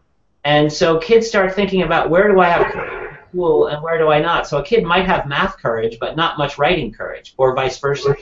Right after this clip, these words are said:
Or they, they might have math courage and no art courage.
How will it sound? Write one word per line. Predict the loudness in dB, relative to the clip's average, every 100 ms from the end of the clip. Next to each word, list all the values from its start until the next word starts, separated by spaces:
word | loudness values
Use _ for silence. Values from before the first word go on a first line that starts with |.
| -6 -12 -14 _ _ _ _
Or | 2
they, | 4 4
they | 0 -4 -6
might | -2 -2
have | 0 0 -2 -4 -18 _ _
math | -4 -2 -2
courage | 0 0 2
and | 2
no | 0 0
art | 0 -2 -4
courage. | -10 -10 -12 -18 -20